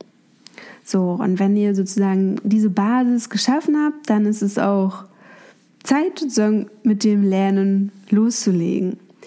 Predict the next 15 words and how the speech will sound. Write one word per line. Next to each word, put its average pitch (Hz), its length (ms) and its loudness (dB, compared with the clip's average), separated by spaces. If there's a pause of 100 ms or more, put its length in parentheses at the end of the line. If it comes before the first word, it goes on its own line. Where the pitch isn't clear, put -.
(420)
Kommen 233 180 2
wir 233 120 0
also 208 200 2
zu 202 400 0
Schritt - 320 -4
zwei, 220 380 0 (120)
richtig 208 460 -2
lernen, 233 680 2 (320)
lernen 196 680 2
ohne 190 260 4
Druck. 180 460 -6 (2500)
Lernen 277 360 2
ohne 226 220 2
Druck, 269 500 0 (500)
ähm, 208 800 2